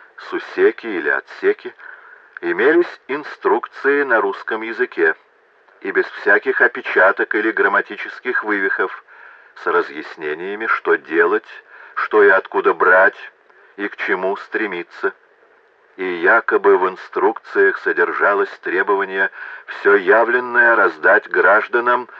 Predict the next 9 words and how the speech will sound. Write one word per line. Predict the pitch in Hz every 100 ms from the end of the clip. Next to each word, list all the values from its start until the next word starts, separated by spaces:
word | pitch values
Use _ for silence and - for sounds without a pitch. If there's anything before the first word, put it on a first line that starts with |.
| - -
имеющим | 101 101 101 117 117 - 127
постоянную | 120 - 110 - 117 95 107 120 120 123
прописку, | 120 - 123 - 110 - 127 120 _ _ _ _ _ _ _
иначе | 92 82 92 - 95
добро | 95 85 82 87 -
пузыря | - 110 92 85 110 135 - - - -
отправится | - 87 - 76 82 95 - 104
во | 101
свояси. | - 92 98 76 76 -